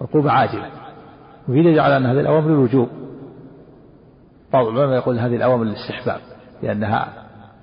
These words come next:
آداب، من باب الآداب، فيقول الأوامر التي للآداب هذه للاستحباب، الأكل والشرب، لكن ظاهر الحديث أنه الوجوب. لو كان للاستحباب ما دعا عليه النبي صلى الله عليه وسلم،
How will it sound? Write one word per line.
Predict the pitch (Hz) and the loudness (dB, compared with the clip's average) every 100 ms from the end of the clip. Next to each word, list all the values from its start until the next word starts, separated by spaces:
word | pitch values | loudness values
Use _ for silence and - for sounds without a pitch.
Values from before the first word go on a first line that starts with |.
| - - - _ _ _ - | -20 -20 -20 _ _ _ -8
آداب، | - 110 107 90 | -2 0 0 -2
من | 101 | -2
باب | 113 104 | -2 -2
الآداب، | 107 101 98 - - | -4 -4 -4 -8 -6
فيقول | 120 123 | -4 -4
الأوامر | 110 120 131 113 | -2 0 0 -2
التي | 107 117 | -4 -6
للآداب | 104 98 117 107 123 | -6 -4 -2 0 0
هذه | 131 139 | 0 -2
للاستحباب، | 110 98 - - 104 - - - - | -4 -10 -14 -10 -8 -10 -20 -20 -6
الأكل | 110 - 110 | -4 -4 -6
والشرب، | 95 - 113 - - - - | -6 -6 -8 -8 -18 -18 -12
لكن | 101 104 | -6 -6
ظاهر | 110 160 151 127 - - - - - - - | 0 2 2 -2 -6 -12 -12 -14 -20 -14 -8
الحديث | - - 120 147 | -8 -8 -8 -4
أنه | 156 156 165 | -4 -2 -2
الوجوب. | 175 202 208 208 - - - - - - - - | 0 -2 0 -2 -4 -12 -20 -20 -20 -20 -20 -10
لو | 110 117 | -2 0
كان | - 151 | 2 0
للاستحباب | 135 131 - - 117 117 | 0 -4 -4 -10 -4 -2
ما | - | 0
دعا | 110 135 | 0 0
عليه | 101 101 | -2 -4
النبي | 95 110 98 | -8 -10 -12
صلى | - | -14
الله | - | -16
عليه | |
وسلم، | - | -18